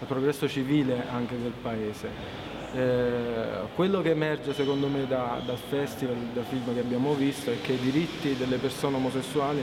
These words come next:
non riguardano le persone omosessuali, ma rappresentano una questione più generale di democrazia e di rapporti tra di noi. Ma sono due strumenti diversi, il libro e il film. Il film, lo sappiamo, arriva in modo più immediato,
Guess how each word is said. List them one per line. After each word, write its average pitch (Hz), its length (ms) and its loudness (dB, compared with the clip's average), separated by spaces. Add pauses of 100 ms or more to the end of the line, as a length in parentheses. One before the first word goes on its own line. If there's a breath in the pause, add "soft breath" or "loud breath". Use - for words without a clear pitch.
non 127 240 0
riguardano 120 600 2
le 110 60 0
persone 113 320 -2
omosessuali, 107 540 -2 (380 loud breath)
ma 127 80 -2
rappresentano 131 540 0
una 131 140 0
questione 131 360 -2
più 135 160 -2
generale 120 480 -2
di 110 140 -2
democrazia 120 760 0
e 113 60 -2
di 110 80 -6
rapporti 110 420 -6
tra 110 140 -4
di 214 120 -4
noi. 202 200 -2 (1000)
Ma 147 160 -4
sono 156 220 0
due 180 180 2
strumenti 147 460 0
diversi, 131 480 0
il 123 100 -2
libro 127 460 0
e 120 80 2
il 117 40 -4
film. 113 540 -2 (460)
Il 123 80 -6
film, 131 640 0
lo 120 80 -2
sappiamo, 123 480 0
arriva 117 240 -4
in 120 80 0
modo 131 200 0
più 127 160 -2
immediato, 120 720 0